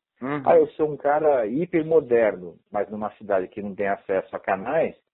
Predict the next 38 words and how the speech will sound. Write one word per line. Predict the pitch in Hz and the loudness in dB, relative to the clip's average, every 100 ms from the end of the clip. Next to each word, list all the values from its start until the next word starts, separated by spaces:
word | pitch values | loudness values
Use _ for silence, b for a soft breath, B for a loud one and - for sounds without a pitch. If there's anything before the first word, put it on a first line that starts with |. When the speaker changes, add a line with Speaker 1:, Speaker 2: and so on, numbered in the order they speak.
| _ _ _ _ _ _ _ | _ _ _ _ _ _ _
Speaker 2:
hoje | 107 104 107 139 170 | 4 6 4 2 0
ele | 120 120 | 0 0
pode | 139 107 - | 4 2 2
comprar | 113 110 | -4 -4
pela | - 110 | -2 -4
internet. | 117 175 202 123 - _ _ _ _ _ _ _ _ | -2 -2 0 -2 -4 _ _ _ _ _ _ _ _
O | - | -8
problema | - 120 107 120 | -4 -4 -2 0
da | 117 95 | 0 -2
internet | 98 120 127 113 143 147 - | 0 0 0 0 0 -2 -6
é | - 123 | 2 4
o | |
acesso | 147 190 - 110 - | 4 0 -4 -6 -4
logístico | 180 214 139 196 214 - | -6 -6 -4 -6 -6 -4
àquele | 107 107 95 | -4 -4 -6
local. | 98 - 90 - _ _ - | -6 -8 -12 -12 _ _ -10
Speaker 1:
Uhum. | 123 120 101 90 90 113 b - | -6 -6 -6 -10 -10 -16 b -8
Speaker 2:
Então, | 113 113 - 156 | -6 2 4 4
o | 127 | 0
que | - 214 | -6 -4
faz | 202 220 214 | 2 2 2
uma | 185 | -2
pessoa | - 147 - 156 151 | -4 -6 -8 -6 -4
consumir | 151 147 139 - - 131 113 | -4 -8 -14 -16 -12 -4 -4
um | 110 | -4
produto | 110 101 160 185 - 95 _ - | -8 -2 2 2 0 -12 _ -10
muda | 104 107 120 139 151 | -4 0 2 2 2
de | 156 | 0
categoria | - 156 151 101 104 | -2 -2 0 2 0
por | - | 0
categoria. | - - 160 254 294 101 87 _ _ b b b - | -8 -4 0 2 2 0 -2 _ _ b b b -4
Muda | 98 98 113 | 2 4 4
de | 139 | 2
classe | 151 101 104 - | 0 4 4 2
social | 110 - - 90 | -10 -6 -2 -2
por | - | 0
classe | 104 104 | -2 -2
social. | - 143 - 240 - - | -2 -4 2 2 2 -2